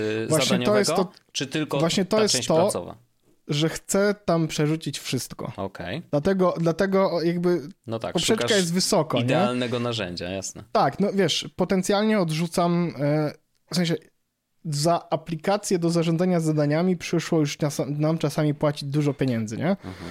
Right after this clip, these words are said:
Speaker 2: E, no bo, e, OmniFocus kosztuje bardzo dużo, e, Thingsy kosztują na każde urządzenie, trzeba zapłacić, też zaczynają się od dwudziestu i kończą
Speaker 1: Mhm.
Speaker 2: chyba się na pięćdziesięciu dolarach.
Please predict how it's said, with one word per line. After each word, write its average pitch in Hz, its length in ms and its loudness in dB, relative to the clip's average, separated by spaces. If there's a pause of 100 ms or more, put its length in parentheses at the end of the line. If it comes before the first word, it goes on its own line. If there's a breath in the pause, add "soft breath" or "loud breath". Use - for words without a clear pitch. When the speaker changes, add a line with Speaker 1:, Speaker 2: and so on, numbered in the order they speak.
(320 loud breath)
Speaker 2:
E, 143 220 2
no 170 160 4
bo, 165 280 4 (140)
e, 143 600 2 (180)
OmniFocus 160 640 2
kosztuje 147 380 0
bardzo 139 300 0
dużo, 135 480 0 (300)
e, 123 400 2
Thingsy 151 480 0
kosztują 147 340 0
na 143 160 2
każde 147 360 2
urządzenie, 143 440 2
trzeba 139 160 -2
zapłacić, 143 560 -2
też 143 200 2
zaczynają 143 440 0
się - 100 -2
od 139 120 -4
dwudziestu 147 580 0
i 135 80 0
kończą 143 320 -2
Speaker 1:
Mhm. 127 100 -2
Speaker 2:
chyba 139 120 0
się 156 120 -2
na 135 60 2
pięćdziesięciu 135 480 -2
dolarach. 131 380 0